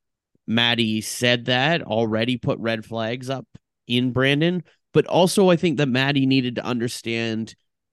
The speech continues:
the type of player that Brandon was and have self-awareness of that, because I think we guessed in pre-, uh, preseason talk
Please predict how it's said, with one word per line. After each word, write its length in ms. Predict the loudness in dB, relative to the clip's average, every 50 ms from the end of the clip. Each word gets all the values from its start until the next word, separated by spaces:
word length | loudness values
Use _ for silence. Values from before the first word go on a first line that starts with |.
| _ _ _ _ _ _ _ _ -20
the 280 | -18 -8 -4 -2 -2 0
type 240 | 0 0 0 0
of 120 | 0 -2 -4
player 380 | -2 -2 0 2 2 2 2
that 240 | 0 0 -4 -8 -8
Brandon 540 | -8 -4 -2 0 2 2 2 2 0 0 0
was 360 | -2 -2 0 0 -2 -2 -4
and 120 | -6 -10 -6
have 320 | -4 -2 -2 -2 -2 -4
self-awareness 760 | -4 -4 -4 -4 -4 -6 -4 -4 -2 -2 -2 -2 -4 -4 -4
of 140 | -6 -6 -4
that, 320 | -2 -2 -2 -2 -4 -8
because 440 | -10 -10 -6 -4 -2 -2 -2 -4 -6 -10 _
I 140 | -10 -8 -8
think 240 | -4 -6 -6 -6 -6
we 420 | -4 0 2 2 4 4 2 0
guessed 400 | -2 -4 -6 -6 -6 -8 -10 -10
in 160 | -10 -8 -8
pre-, 380 | -8 -2 2 4 4 4 2 -2 -6 -16 -20 -20 -20 -20 _ _ -6 -2
uh, 320 | 0 2 2 2 2 0
preseason 680 | -2 -2 -2 -2 -2 0 0 -2 -4 -2 -2 -4 -6 -6
talk 400 | -4 -4 -2 -2 -4 -6 -8